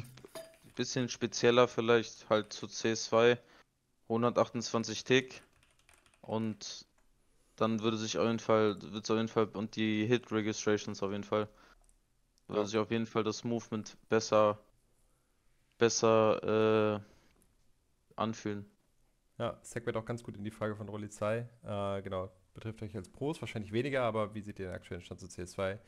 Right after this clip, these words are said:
Speaker 3: Premier Matches voller Cheater, wird nicht mehr gebannt, Content fehlt, noch
Speaker 2: Mhm.
Speaker 3: Spielerzahlen sinken. Ähm, wie sehr, ja, seid ihr damit in Berührung?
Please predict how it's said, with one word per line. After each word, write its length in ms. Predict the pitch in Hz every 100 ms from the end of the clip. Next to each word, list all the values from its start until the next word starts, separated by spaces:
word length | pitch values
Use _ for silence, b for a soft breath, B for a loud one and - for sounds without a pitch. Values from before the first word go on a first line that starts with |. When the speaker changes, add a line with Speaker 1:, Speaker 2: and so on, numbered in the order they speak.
| b b b _
Speaker 3:
Premier 240 | - 101
Matches 280 | 98 98 95
voller 220 | - 92
Cheater, 560 | 90 123 117 110 104 107 107 _ _
wird 140 | 98
nicht 120 | 101 90
mehr 80 |
gebannt, 420 | 92 92 104 101 -
Content 320 | 110 101 95
fehlt, 480 | - 101 98 - -
noch 140 | 98 113
Speaker 2:
Mhm. 260 | 113 104
Speaker 3:
Spielerzahlen 640 | 101 98 98 92 92 92
sinken. 340 | 92 95 95 95 b b b b b -
Ähm, 440 | 95 92 92 90
wie 220 | 95 104 101
sehr, 560 | 101 101 98 98 98 - -
ja, 160 | 90
seid 180 | 87 92
ihr 60 | 95
damit 200 | 92 92
in 80 | -
Berührung? 300 | 98 95